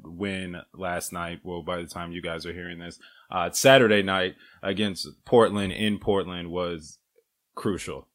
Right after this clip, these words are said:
right? I went from, and we were talking about this, um, earlier in the week when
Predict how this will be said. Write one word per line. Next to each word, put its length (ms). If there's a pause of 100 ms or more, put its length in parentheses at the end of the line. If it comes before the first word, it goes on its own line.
right? 360
I 200
went 300
from, 360
and 140
we 100
were 160
talking 340
about 280
this, 260 (240)
um, 180
earlier 320
in 100
the 60
week 280
when 380